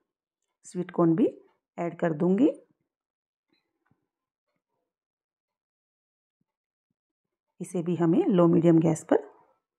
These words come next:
लगातार चलाते हुए भून लेना है। फ्रेंड्स, ये चीला बहुत बढ़िया लगता है। ये बिल्कुल शादियों की में जैसे हमें चीला मिलता है ना,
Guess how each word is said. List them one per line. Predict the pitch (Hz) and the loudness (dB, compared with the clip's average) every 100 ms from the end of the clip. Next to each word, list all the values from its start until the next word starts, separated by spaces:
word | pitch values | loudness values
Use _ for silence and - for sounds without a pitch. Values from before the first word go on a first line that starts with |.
| _ _ _ _ - | _ _ _ _ -12
लगातार | 170 170 165 165 | -10 -10 -6 -6
चलाते | 165 160 160 170 | -2 -2 -2 -2
हुए | 165 349 - _ _ _ _ _ _ _ _ _ _ - | 0 0 -2 _ _ _ _ _ _ _ _ _ _ -12
भून | 170 180 | -6 -4
लेना | 175 170 175 | -2 0 0
है। | 208 - - _ _ _ _ _ _ _ _ _ _ _ _ _ _ | -2 -4 -10 _ _ _ _ _ _ _ _ _ _ _ _ _ _
फ्रेंड्स, | 196 208 - | -12 -12 -6
ये | 180 | -8
चीला | 175 165 214 | -4 -2 0
बहुत | 190 175 170 | 0 -2 0
बढ़िया | 170 165 175 | 0 2 4
लगता | 165 - 180 | 2 0 0
है। | 226 349 | 2 4
ये | 190 | 2
बिल्कुल | 170 170 208 | 2 2 0
शादियों | - 175 147 180 | 2 0 2 -2
की | 180 180 - - - - | 0 -4 -4 -20 -20 -12
में | 196 185 | -6 0
जैसे | 180 160 | 0 0
हमें | 190 185 | 0 2
चीला | 185 180 175 | 2 2 4
मिलता | 180 175 170 | 4 2 2
है | 208 226 | 0 0
ना, | 330 285 | -2 -4